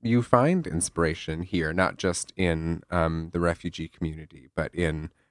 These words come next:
um, other things. I mean, what else inspires you here in New Haven?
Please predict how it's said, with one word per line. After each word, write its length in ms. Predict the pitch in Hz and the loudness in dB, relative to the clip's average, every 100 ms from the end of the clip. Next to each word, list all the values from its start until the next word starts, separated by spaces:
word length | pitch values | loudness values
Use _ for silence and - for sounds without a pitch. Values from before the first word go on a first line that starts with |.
| _ | _
um, 520 | 90 82 80 80 78 - _ _ _ _ | 4 6 6 4 2 -4 _ _ _ _
other 220 | 95 98 | 4 4
things. 380 | 95 - 98 92 | 0 -8 -8 0
I 40 | 92 | 4
mean, 80 | |
what 120 | 104 107 | 6 4
else 180 | 107 | 4
inspires 540 | 104 - 92 90 95 90 | 0 0 2 2 2 0
you 240 | 76 - - _ _ _ _ _ _ _ - | -2 -4 -12 _ _ _ _ _ _ _ 0
here 220 | 104 73 | 0 0
in 80 | 78 | -2
New 120 | 80 | -6
Haven? 560 | 82 80 76 55 53 | -4 -6 -6 -12 -20